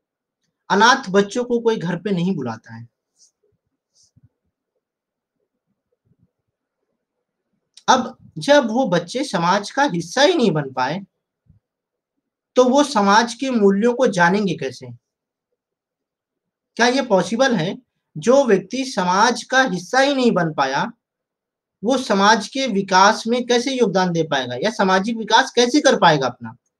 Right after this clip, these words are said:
समाज के मूल्यों को कैसे अपना पाएगा?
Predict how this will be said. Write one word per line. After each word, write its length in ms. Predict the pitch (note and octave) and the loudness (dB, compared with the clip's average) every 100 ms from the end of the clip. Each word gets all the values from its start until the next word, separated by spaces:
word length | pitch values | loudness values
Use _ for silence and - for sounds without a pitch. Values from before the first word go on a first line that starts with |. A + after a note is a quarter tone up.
| _ _ _ _ _ _ - | _ _ _ _ _ _ -4
समाज 460 | G#3 G#3 A#3+ B3 | 2 4 4 2
के 140 | - C#4 | 0 0
मूल्यों 460 | B3 A3+ A#3 C4+ | 2 4 2 0
को 120 | C4+ C#4 | 0 0
कैसे 340 | B3 B3 D4+ | 0 2 4
अपना 320 | D4+ D4+ D#4 | 4 4 0
पाएगा? 480 | D#3 D3 B2+ A#2+ | 0 -2 -4 -12